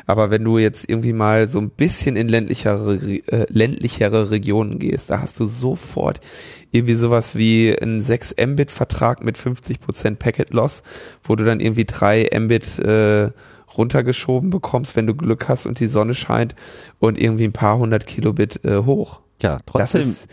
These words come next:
Speaker 2: trotzdem brauchen die
Speaker 1: das
Speaker 2: fünfzig
Speaker 1: ist die
Speaker 2: Megabit.
Speaker 1: Lebensrealität. Das
Speaker 2: Ja.
Speaker 1: ist die Lebensrealität der Menschen, Tim.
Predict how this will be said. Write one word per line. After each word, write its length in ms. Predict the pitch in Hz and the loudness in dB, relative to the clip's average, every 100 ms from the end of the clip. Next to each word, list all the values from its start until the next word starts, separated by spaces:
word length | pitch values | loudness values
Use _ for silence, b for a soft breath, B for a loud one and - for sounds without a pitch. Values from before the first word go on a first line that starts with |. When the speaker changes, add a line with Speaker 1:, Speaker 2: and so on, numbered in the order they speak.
| B | B
Speaker 2:
trotzdem 300 | - - 110 | -2 0 0
brauchen 220 | 92 101 | 0 2
die 120 | 98 | 0
Speaker 1:
das 220 | - 101 - | 0 0 0
Speaker 2:
fünfzig 80 | |
Speaker 1:
ist 120 | 156 107 | 0 2
die 40 | |
Speaker 2:
Megabit. 260 | 98 95 147 | 4 4 4
Speaker 1:
Lebensrealität. 1080 | 170 - 147 139 135 127 - 131 110 - | 2 -2 2 2 2 0 0 2 2 0
Das 120 | 117 | -2
Speaker 2:
Ja. 120 | 80 76 | 0 0
Speaker 1:
ist 60 | |
die 60 | 127 | 2
Lebensrealität 840 | 135 147 147 127 127 127 - 127 | 2 2 0 0 0 0 -2 0
der 80 | 131 | 0
Menschen, 460 | 123 139 143 151 - | 0 -2 -2 -6 -2
Tim. 380 | 139 107 82 | -2 -2 -10